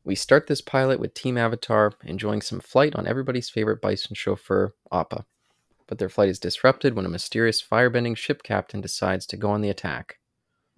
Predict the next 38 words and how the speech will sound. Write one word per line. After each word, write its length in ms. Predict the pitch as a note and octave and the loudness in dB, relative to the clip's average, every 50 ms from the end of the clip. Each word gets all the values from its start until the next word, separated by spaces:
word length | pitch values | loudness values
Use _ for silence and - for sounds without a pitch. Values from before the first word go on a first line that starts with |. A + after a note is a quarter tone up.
| _ | _
A 40 | - | -4
minor 220 | G2+ F#2+ D#2+ C2 - | -4 -2 -2 -4 -6
fight 220 | - - B2 - | 0 0 0 0
ensues, 560 | A#2+ A#2+ - - - A2+ A2+ A2 G#2+ G#2 - - _ _ _ _ _ _ _ _ _ | 2 -2 -4 -2 0 0 0 2 0 -2 -4 -6 _ _ _ _ _ _ _ _ _
but 80 | - - | -2 0
that 100 | G#2+ G2 | 2 2
is 120 | F#2 F#2 - | 2 2 2
soon 160 | - D3+ D#3 | 0 0 0
interrupted 420 | C#3+ - - A#2+ A#2 - - A2 | 0 2 2 0 0 2 0 -2
when 120 | G#2 F#2+ F#2 | -2 -2 -4
a 40 | |
giant 300 | G2 G2+ G2+ G#2+ A2+ - | -2 0 0 0 0 -2
sea 160 | - - A2+ A2 | -2 -4 -2 -2
serpent 320 | - - - - - - | -2 -4 -6 -6 -6 -10
attacks, 540 | - - - - - - - - - - - _ _ _ _ _ _ _ _ - | -8 -6 -6 -6 -6 -8 -10 -12 -14 -14 -16 _ _ _ _ _ _ _ _ -2
leaving 220 | G#2+ G#2+ G#2+ G2+ | -2 0 0 0
the 60 | F#2+ | -2
fire 300 | - - A2 A2 B2 B2 | 0 2 4 6 6 4
ship 280 | - - - C#3 - - - | 4 2 0 0 0 0 -4
at 100 | F2 - | -4 -4
a 40 | |
disadvantage, 840 | - G#2+ G2+ - - F2 G2 F#2 F2 - - - - - - - - - _ _ _ _ _ _ _ _ _ | -2 -4 -4 -4 -4 -4 -4 -4 -4 -6 -6 -8 -8 -8 -12 -18 -18 -20 _ _ _ _ _ _ _ _ _
while 120 | - - F#2 | -6 -2 0
the 80 | D2+ | 4
air 140 | D#2 G#2+ G#2 | 4 4 2
crew 220 | - - - A#2 | 2 0 0 0
flies 400 | G#2+ - - A2+ A#2+ B2+ B2+ - | 0 0 2 2 4 4 4 4
off 180 | A#2+ B2 B2+ - | 2 2 2 0
to 80 | - A2+ | -4 -6
safer 280 | - - - - - A2 | -4 -4 -4 -4 -4 -6
shores. 580 | - - D#2+ D#2 D2 D2 - - - - - - _ _ _ _ _ _ _ _ _ | -6 -4 -4 -4 -2 -4 -4 -4 -6 -6 -6 -8 _ _ _ _ _ _ _ _ _
Now 160 | - - E2 | -4 -4 -4
parked, 440 | - - - B2+ C#3 C3+ - - - _ _ _ _ _ _ _ _ _ - | -4 2 4 4 4 4 0 -8 -20 _ _ _ _ _ _ _ _ _ -16
Kaya 240 | - - D3 D#3 D3 | -2 2 4 4 4
practices 540 | - - C3+ B2+ B2 - - - A2 G2+ - | 4 4 2 2 2 0 -4 -4 -4 -4 -2
some 120 | - F#2+ | -2 2
waterbending 460 | G2+ B2+ D#3+ C#3+ A#2 A2+ G2 F#2+ F2 | 2 4 4 4 2 2 0 -2 -2
techniques, 720 | - - G2 - _ - D#2+ D2 - - - - - - | -4 -6 -6 -6 _ -6 -6 -6 -6 -8 -8 -8 -10 -10